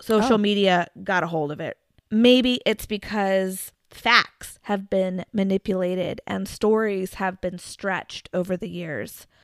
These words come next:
Speaker 1: Or maybe it's honestly just a totally mind-baffling case that gets people's interest. Whatever the reason, like I mentioned,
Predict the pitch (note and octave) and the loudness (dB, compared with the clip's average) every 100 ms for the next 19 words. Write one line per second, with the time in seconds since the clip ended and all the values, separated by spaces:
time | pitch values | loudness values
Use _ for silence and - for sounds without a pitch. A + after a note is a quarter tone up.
0 | - B3+ B3+ - _ _ G#3+ G#3 B3 C#4+ | 6 6 6 0 _ _ 0 0 0 0
1 | G3+ - - G3+ G3+ A3+ - C#4 C#4+ D4 | -2 -4 -4 0 2 0 -2 -2 -2 -2
2 | - A3 G3+ - F#3+ - G#3 G3+ G#3 G#3+ | -2 -2 -2 -4 -4 -2 -2 0 0 0
3 | A3 A3 A3 F3+ F#3+ F#3 F3+ F3+ F3+ F3 | -2 -2 -6 -4 -2 0 -2 -6 -8 -6
4 | E3+ - F3 F3 F3 - F#3 D#3+ - - | -6 -6 -8 -8 -10 -6 -4 -4 -8 -10
5 | F3 - - F3 - E3+ - C4 A#3 E3+ | -8 -10 -8 -8 -6 -6 -4 -4 -4 -10
6 | - - - _ - - - _ _ _ | -14 -18 -20 _ -20 -20 -20 _ _ _
7 | _ - A3 A#3 A#3 E4+ F#4 B3 - F3+ | _ -2 2 4 2 0 -4 -6 -8 -10
8 | - - G#3+ _ _ _ - F#3 F#3 - | -12 -14 -18 _ _ _ -10 -6 -4 0
9 | C#4 C4+ F3 D3+ - F#2 G3+ | 0 0 -4 -8 -12 -14 -16